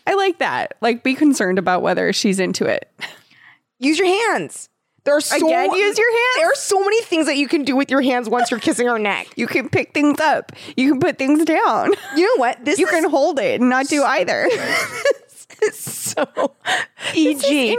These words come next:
Speaker 2: too.
Speaker 1: insane.
Speaker 2: Okay. You can put your hands on her shoulders, run them through her hair. You can place them on her waist or around her back, and so on.
Speaker 1: This is
Speaker 2: What
Speaker 1: for twelve-year-olds.
Speaker 2: Whatever you end up doing, it should be exciting and pleasurable for both of you.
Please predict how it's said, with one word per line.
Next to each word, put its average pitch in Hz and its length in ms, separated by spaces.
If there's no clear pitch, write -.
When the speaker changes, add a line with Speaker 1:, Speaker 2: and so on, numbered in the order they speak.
Speaker 2:
too. 233 300
Speaker 1:
insane. 254 440
Speaker 2:
Okay. 330 580
You 320 80
can 480 120
put 427 120
your 392 140
hands 311 220
on 277 60
her 254 100
shoulders, - 540
run 254 260
them 349 120
through 339 200
her 285 120
hair. 180 360
You 247 100
can 233 200
place 190 240
them 247 100
on 254 140
her 311 120
waist 233 300
or 214 360
around 226 300
her 285 160
back, 165 460
and 202 260
so 185 360
on. 90 260
Speaker 1:
This 349 180
is 508 40
Speaker 2:
What 508 140
Speaker 1:
for 453 100
twelve-year-olds. 165 760
Speaker 2:
Whatever 359 240
you 403 100
end 339 140
up 285 160
doing, 311 260
it 247 100
should 247 120
be 247 80
exciting 240 380
and 226 100
pleasurable 190 380
for 190 140
both 175 260
of 147 100
you. 53 180